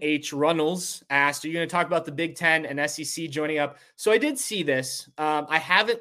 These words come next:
read into it very much because I was getting ready to start the podcast when this all got reported.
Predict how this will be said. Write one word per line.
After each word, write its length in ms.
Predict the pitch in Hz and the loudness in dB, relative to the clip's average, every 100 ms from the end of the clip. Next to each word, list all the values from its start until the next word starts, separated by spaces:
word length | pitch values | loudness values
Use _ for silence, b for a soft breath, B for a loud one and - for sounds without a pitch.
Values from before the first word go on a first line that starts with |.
| - | -6
read 400 | 151 156 165 160 | -4 2 2 2
into 540 | 156 160 156 143 160 | -2 -6 -6 -4 2
it 180 | 156 151 | 2 2
very 200 | 143 147 | 0 0
much 380 | 143 143 160 - | 0 0 0 -4
because 200 | 135 143 | -8 -4
I 60 | 135 | -4
was 120 | 131 | -2
getting 220 | 147 143 | -4 0
ready 240 | 143 143 | 0 0
to 60 | 139 | -4
start 260 | - 139 135 | -4 -6 -6
the 60 | |
podcast 600 | 127 143 139 151 143 139 - b b | -4 -4 -2 0 0 -2 -10 b b
when 140 | - 143 | -8 -4
this 200 | 147 - | -4 2
all 160 | 147 | 2
got 240 | 139 139 139 | 2 -2 -4
reported. 640 | 127 - 147 147 143 | -8 -4 -2 0 -2